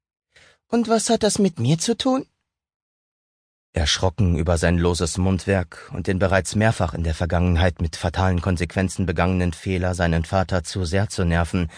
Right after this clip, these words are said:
beginnt er am ganzen Leib zu zittern. Er sieht, das Gesicht seines Vaters wird knallrot und die Schnurrbartspitzen vibrieren vor Erregung. Eindeutig eine Störung zu viel.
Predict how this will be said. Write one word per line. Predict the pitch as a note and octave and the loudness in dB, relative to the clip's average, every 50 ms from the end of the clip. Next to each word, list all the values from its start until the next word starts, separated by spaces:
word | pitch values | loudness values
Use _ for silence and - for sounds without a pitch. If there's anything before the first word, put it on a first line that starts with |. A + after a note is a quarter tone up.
| - - - - _ _ _ _ | -18 -20 -20 -20 _ _ _ _
beginnt | - E2+ - E2 E2 D#2 - | -10 -8 -4 -4 -4 0 0
er | F2 C#2+ | 0 0
am | E2+ | 0
ganzen | E2 F2 F2 E2 - - E2+ | 0 0 -2 -2 -2 -4 -2
Leib | E2 E2 D#2+ - | -2 -2 -2 -4
zu | - F#2 D#2 | -8 -8 -6
zittern. | - G2+ F2+ - D#2 C#2+ C2+ D2 - _ _ _ _ _ _ _ _ _ _ _ _ _ _ _ _ _ _ _ _ _ | -6 -6 -6 -4 -6 -8 -8 -10 -18 _ _ _ _ _ _ _ _ _ _ _ _ _ _ _ _ _ _ _ _ _
Er | F#2+ F#2+ F#2 | 0 0 0
sieht, | E2+ F#2+ A#2 A#2+ G2+ D#2+ - - - - - | 0 0 0 -2 -2 -4 -8 -16 -18 -18 -18
das | - - F2 - - | -14 -12 -12 -8 -6
Gesicht | - F#2 E2 G2 F#2 - | -6 -4 -4 -4 -4 0
seines | G#2+ G2 F#2+ F#2+ F2 - - | 0 2 2 2 0 -2 0
Vaters | - F#2+ F2+ - F#2 E2 - | 0 0 0 0 -2 -4 -2
wird | F#2 E2+ - | -4 -4 -4
knallrot | - - G2 F2+ F2+ F2 D#2+ F#2+ F#2 E2 D#2 - - - - - | -4 0 0 2 2 2 0 0 -2 -2 -4 -8 -12 -16 -16 -8
und | - G2 F#2 - | -6 -6 -4 -2
die | F#2 D#2+ | -2 -2
Schnurrbartspitzen | - - G#2+ G#2+ G#2 F2 F#2+ F2+ - - - G#2 F2 - - G2+ F2+ D2+ | 0 2 2 2 4 4 2 2 0 -2 -4 -4 -4 -2 -2 -2 -2 0
vibrieren | F#2+ E2 D#2+ F2 G#2 G2+ E2+ E2 D2 C#2 | -2 -4 -2 -2 -2 -2 -2 -4 -6 -2
vor | - D#2 C2 | -2 -2 0
Erregung. | C2+ D2 C#2+ D#2+ D#2 D2+ D#2 D2+ D#2 C#2+ - _ _ _ _ _ _ _ _ _ _ _ _ _ _ _ | 0 -2 -2 -2 -2 -2 -2 -2 -2 -4 -6 _ _ _ _ _ _ _ _ _ _ _ _ _ _ _
Eindeutig | G#2+ G2+ F2+ D#2+ F2 E2+ - - E2 - - - | 0 0 2 2 2 0 0 -2 -6 -6 -6 -4
eine | - F2+ F2 | -2 -2 -2
Störung | D#2+ - - F#2+ E2+ F#2+ F2+ - | -2 -2 -2 -2 0 -2 -2 -4
zu | - G2 | -6 -6
viel. | - G2+ D#2+ | -4 -6 -6